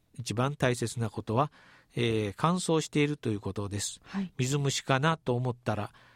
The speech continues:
Speaker 1: 医療機関を受診してきちんと診断してもらい、症状に合った薬を処方してもらってください。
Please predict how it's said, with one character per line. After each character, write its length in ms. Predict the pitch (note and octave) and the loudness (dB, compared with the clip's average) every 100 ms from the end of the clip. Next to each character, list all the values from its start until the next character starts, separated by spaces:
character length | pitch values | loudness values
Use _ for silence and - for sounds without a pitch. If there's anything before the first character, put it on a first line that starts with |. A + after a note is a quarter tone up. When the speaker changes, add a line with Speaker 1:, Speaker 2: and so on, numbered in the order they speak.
| _ | _
Speaker 1:
医 100 | C3 | 2
療 260 | C#3 D3 C3+ | 4 4 2
機 120 | - | 0
関 240 | D3 B2+ | 2 2
を 40 | A2+ | 0
受 120 | A2 | -2
診 260 | - A#2 | -2 -2
し 100 | G#2+ | -2
て 180 | - C#3 - | 0 0 -2
き 100 | - - | -14 -4
ち 140 | E3 | -2
ん 80 | F3 | -2
と 160 | - A#2 | -2 -4
診 260 | - A#2+ | -4 -2
断 200 | A2+ G#2 | -2 -2
し 80 | G#2 | -4
て 120 | - | -4
も 160 | G#2+ A2 | -2 -2
ら 140 | G2+ | 0
い、 120 | B2+ F#3+ _ _ | -2 -4 _ _
症 340 | - C3+ C3 | 0 2 4
状 200 | B2 B2 | 2 0
に 120 | B2 | 0
合 60 | C3+ | -2
っ 60 | - - | -2 -4
た 160 | A2 - | -4 -4
薬 440 | A2+ - A2 B2 | -6 -2 0 2
を 100 | D3 - | 0 0
処 100 | G#2+ | -4
方 160 | A2 | -2
し 80 | G2 | -4
て 100 | - | -6
も 120 | G2 | -6
ら 100 | G2 | -6
っ 40 | F#2+ | -8
て 140 | - | -8
く 100 | - | -6
だ 120 | G2 | -6
さ 160 | F#2+ | 0
い。 60 | C#3 | 0